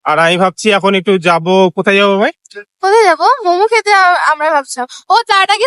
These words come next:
Speaker 2: তেল ভরাতে হবে স্কুটিতে।
Speaker 1: হ্যাঁ, তার আগে তেল ভরাতে হবে গাইস, মোমো খেতে হবে, তেলও ভরাতে হবে। আর এই দেখো অন্ধকার চারিদিকে, এমন টাইমে বেরিয়েছি, অন্ধকার হয়ে গেছে চারিদিকে।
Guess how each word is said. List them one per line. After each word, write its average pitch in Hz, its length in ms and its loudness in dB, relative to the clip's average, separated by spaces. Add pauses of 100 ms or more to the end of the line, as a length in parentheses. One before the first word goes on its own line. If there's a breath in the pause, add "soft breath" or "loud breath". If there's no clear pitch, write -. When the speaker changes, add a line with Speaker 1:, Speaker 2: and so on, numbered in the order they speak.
Speaker 2:
তেল 392 260 -2
ভরাতে 370 320 0
হবে 311 240 -4
স্কুটিতে। 254 680 -16 (180)
Speaker 1:
হ্যাঁ, 151 440 -6 (100)
তার 165 100 -4
আগে 170 120 -2
তেল 170 160 -8
ভরাতে 160 240 -4
হবে 147 180 -4
গাইস, 220 240 -6
মোমো 175 300 -4
খেতে 180 180 -8
হবে, 185 140 -2
তেলও 175 220 -6
ভরাতে 170 280 0
হবে। 180 160 -6
আর 180 60 -8
এই 160 140 -2
দেখো 139 220 -2
অন্ধকার 143 560 0
চারিদিকে, 127 440 -2 (360 soft breath)
এমন 170 220 -4
টাইমে 190 220 0
বেরিয়েছি, 196 600 0 (160)
অন্ধকার 156 520 -2
হয়ে 127 120 -6
গেছে 120 220 -6
চারিদিকে। 120 380 -6